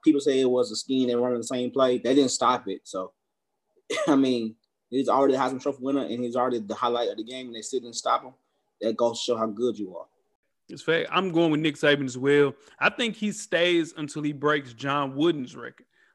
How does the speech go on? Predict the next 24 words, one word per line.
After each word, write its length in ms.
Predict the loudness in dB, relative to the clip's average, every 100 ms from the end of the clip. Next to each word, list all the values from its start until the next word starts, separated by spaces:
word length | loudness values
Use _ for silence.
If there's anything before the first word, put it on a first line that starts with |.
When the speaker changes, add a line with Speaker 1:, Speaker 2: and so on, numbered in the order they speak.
| -6
Speaker 2:
Like, 120 | 0
I 80 | 0
think 340 | 0 -2 -2 -8 _ _
that 220 | 4 6
is 180 | 4 0
what 160 | 4 4
he's 240 | 4 -2
reaching 400 | 0 0 0 -6
to 80 | -8
get, 440 | -2 -2 -2 -6
just, 300 | -12 -12 -12 -20 _ -8
just 320 | -6 -6 -10
immortality 880 | -8 -2 2 2 4 4 4 0 -8 -18 -18
for 100 | -16
sure. 300 | -4 0 0
But 240 | -4 -16 -16 _ _ 0
winning 220 | 4 4
seven 340 | 4 4 6
national 340 | 4 4 2 -4
championships 680 | -2 -2 -2 -4 -6 -8 _ _ _ -10
in 140 | -6
eighteen 440 | 0 0 0 -2 -2
seasons, 560 | -2 -6 -4 -8 -10 -10
y'all. 320 | -14 -14